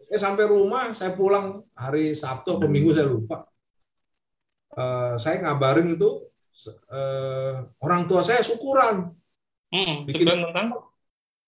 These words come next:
Speaker 1: ngasih,
Speaker 2: Oh.
Speaker 1: bikin tumpeng lah ibu saya tuh. Saya
Speaker 2: Bukan
Speaker 1: nanya,
Speaker 2: syukuran, bukan syukuran potong rambut ya, bukan ya?
Speaker 1: Ah, itu ternyata gitu loh.
Speaker 2: Wah.
Speaker 1: "Lah, Bu, ini syukuran apa?" "Ya ini kamu potong rambut." Wah, potong rambut.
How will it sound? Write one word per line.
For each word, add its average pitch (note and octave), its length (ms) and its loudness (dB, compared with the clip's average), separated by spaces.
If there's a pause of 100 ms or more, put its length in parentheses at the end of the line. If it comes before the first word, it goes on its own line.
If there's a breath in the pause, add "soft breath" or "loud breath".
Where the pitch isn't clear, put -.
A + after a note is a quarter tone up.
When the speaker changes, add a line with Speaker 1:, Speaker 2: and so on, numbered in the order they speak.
Speaker 1:
ngasih, D3 160 0
Speaker 2:
Oh. C#3 480 -2 (480 soft breath)
Speaker 1:
bikin F#3+ 160 -2
tumpeng A#3+ 320 0
lah G#3 160 4
ibu E3+ 160 6
saya D#3 240 2
tuh. A2 160 -4 (240)
Saya - 160 -8
Speaker 2:
Bukan G3+ 160 2
Speaker 1:
nanya, - 80 4
Speaker 2:
syukuran, F3 360 6 (1200 loud breath)
bukan D#3 240 0
syukuran F3 320 4
potong F3+ 240 0
rambut G#3 240 4
ya, F#3+ 160 0
bukan G3 240 -2
ya? G#2+ 100 -4 (1300)
Speaker 1:
Ah, - 320 -6
itu C#4+ 240 2
ternyata C4 560 6
gitu D#3+ 160 6
loh. B2+ 320 0
Speaker 2:
Wah. - 80 6
Speaker 1:
"Lah, D#3 80 4
Bu, C4+ 160 2
ini D4 80 0
syukuran A3 560 2
apa?" A#3 160 0 (160)
"Ya F#3 60 8 (100)
ini B3 80 -2
kamu A#3 240 0
potong G#3+ 240 2
rambut." G#3+ 480 2
Wah, B3 240 2
potong G#3 240 2
rambut. G#3 320 4